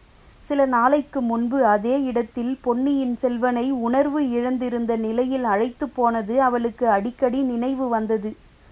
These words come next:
அந்த ராஜகுமாரனை இன்னொரு ராஜகுமாரியிடம் சேர்ப்பிப்பதற்காகவே தான் அத்தனை கஷ்டத்திற்கு உள்ளானதை எண்ணிய போது அவளுடைய இதயத்தில் சுருக்கென்ற வேதனை ஏற்பட்டது. சேந்தன் அமுதனை "ஊருக்கு போ" என்று பிடித்து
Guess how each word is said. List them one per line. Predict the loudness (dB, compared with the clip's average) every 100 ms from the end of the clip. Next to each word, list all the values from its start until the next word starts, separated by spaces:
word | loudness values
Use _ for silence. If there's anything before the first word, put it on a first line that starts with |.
| -20 -20 -6
அந்த | -2 2 4
ராஜகுமாரனை | 6 6 4 0 0 4 6 6 4 0 0
இன்னொரு | 0 0 0 0
ராஜகுமாரியிடம் | 4 4 4 0 0 2 2 0 -2 -2 -2 -2 4
சேர்ப்பிப்பதற்காகவே | 4 4 -4 -2 -2 -2 0 2 2 2 0 0 -2 -10 -20 -20 -20 0
தான் | 4 6 4
அத்தனை | 2 2 0 0 0
கஷ்டத்திற்கு | 0 2 -2 0 -4 -2 -4 -2
உள்ளானதை | 4 4 4 2 0 -2 -2
எண்ணிய | 0 2 0 0
போது | 0 0 0 -2 -8 -20 -20 -4
அவளுடைய | 2 4 4 4 2
இதயத்தில் | 0 -2 0 0 0 -2 -4 -4 -6 -4
சுருக்கென்ற | -2 -2 0 0 2 -2
வேதனை | 0 2 2 2 0 -2
ஏற்பட்டது. | -2 -2 -4 -2 -4 -4 -10 -20 -20 -20 -20 _ -20 -18 -4
சேந்தன் | 0 2 2 2 0
அமுதனை | 2 0 0 -2 -4
"ஊருக்கு | -2 2 4 2 -2 -6
போ" | 2 2 2 -2
என்று | -4 -2 -2
பிடித்து | -4 -2 -2 -2 -4